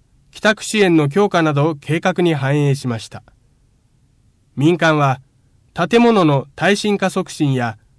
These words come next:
家具類の転倒防止対策の推進、自主防災力の強化などに対し支援を行っていきます。また、事業所などに対しては、地震発生直後の帰宅抑制や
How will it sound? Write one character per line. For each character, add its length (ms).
家 180
具 140
類 140
の 100
転 240
倒 240
防 180
止 120
対 180
策 220
の 120
推 220
進、 340
自 200
主 160
防 240
災 200
力 220
の 140
強 220
化 120
な 100
ど 120
に 100
対 220
し 340
支 220
援 300
を 60
行 100
っ 140
て 140
い 80
き 80
ま 140
す。 200
ま 160
た、 240
事 220
業 180
所 140
な 100
ど 100
に 120
対 240
し 80
て 100
は、 240
地 200
震 260
発 220
生 180
直 300
後 120
の 160
帰 100
宅 240
抑 180
制 220
や 220